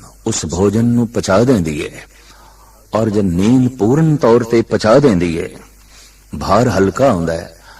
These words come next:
ਆਲਸ ਮੱਧਮ ਆਉਂਦਾ ਹੈ, ਇਹ ਜਾਗ ਪੈਂਦਾ ਹੈ। ਦੁਬਾਰਾ ਸਰੀਰ ਨੂੰ ਭੋਜਨ ਦੀ ਲੋੜ ਹੈ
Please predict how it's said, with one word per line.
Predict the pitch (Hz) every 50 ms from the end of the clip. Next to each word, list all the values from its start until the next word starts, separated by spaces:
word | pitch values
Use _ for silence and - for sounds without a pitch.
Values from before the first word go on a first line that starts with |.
| - - _ _ -
ਆਲਸ | 87 98 107 123 147 - - 107
ਮੱਧਮ | 101 101 95 98 127 151 160
ਆਉਂਦਾ | 127 95 87 85 87 85
ਹੈ, | 90 - - - - - _ _ _ _ _ _ _ -
ਇਹ | 101 101
ਜਾਗ | 82 80 92 98 110
ਪੈਂਦਾ | - - - - - - - -
ਹੈ। | - - - - - - - - - _ _ _ _ _ _ _ _ _ - - _ _ _ _ _ _ _ - - - - _ - - - - _ _ _ _ _ -
ਦੁਬਾਰਾ | 90 85 113 110 123 123 139 156 170 170 170 160
ਸਰੀਰ | - - - 107 98 104 120 135 131
ਨੂੰ | 127 104 92 87 85 87 - - - - _ _ - - - _ - - 78 67
ਭੋਜਨ | - 76 92 101 104 117 139 151 147
ਦੀ | 139 151 135 107
ਲੋੜ | 95 90 87 85 80
ਹੈ | 78 82 87 92 - - - -